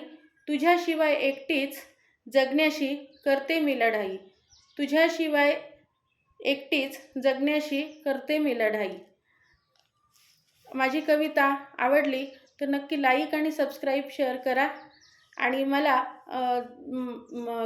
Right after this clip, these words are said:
केसरी वृत्तपत्र, आधुनिक केसरी वृत्तपत्राच्या आयोजकांनी महाराष्ट्राचा महाकवी या स्पर्धेमध्ये सहभागी होण्यासाठी संधी दिली, त्यासाठी मी मनपूर्वक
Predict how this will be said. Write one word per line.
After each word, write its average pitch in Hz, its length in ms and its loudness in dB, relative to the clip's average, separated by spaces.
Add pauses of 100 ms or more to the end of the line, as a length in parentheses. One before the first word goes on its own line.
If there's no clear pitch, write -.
केसरी 320 400 2
वृत्तपत्र, 294 640 0
आधुनिक 285 440 2
केसरी 294 300 -4
वृत्तपत्राच्या 277 800 -2
आयोजकांनी 262 800 0 (340)
महाराष्ट्राचा 269 840 0
महाकवी 254 720 -4 (340)
या 254 240 2
स्पर्धेमध्ये 254 680 0
सहभागी 269 540 -2
होण्यासाठी 254 800 -6 (260)
संधी 269 300 -2
दिली, 240 640 -6
त्यासाठी 269 420 -2
मी 254 200 -4
मनपूर्वक 277 680 -2